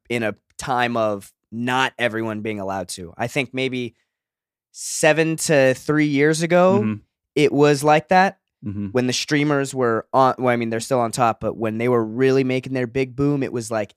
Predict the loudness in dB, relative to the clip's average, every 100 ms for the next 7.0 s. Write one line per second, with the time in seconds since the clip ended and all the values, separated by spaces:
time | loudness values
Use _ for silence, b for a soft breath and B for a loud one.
0 | 0 0 0 -4 -6 -6 -6 0 2 2
1 | 0 -4 -2 -2 0 0 0 -2 -4 -4
2 | -8 -6 -6 -6 -8 -6 -8 -4 0 2
3 | 2 0 -2 -2 0 0 2 -2 -2 -4
4 | -4 -4 -2 2 2 0 -4 -6 -8 -10
5 | -6 -6 -4 -6 -4 -4 -6 -8 -8 -10
6 | b b b _ -16 -16 -8 -4 -2 -4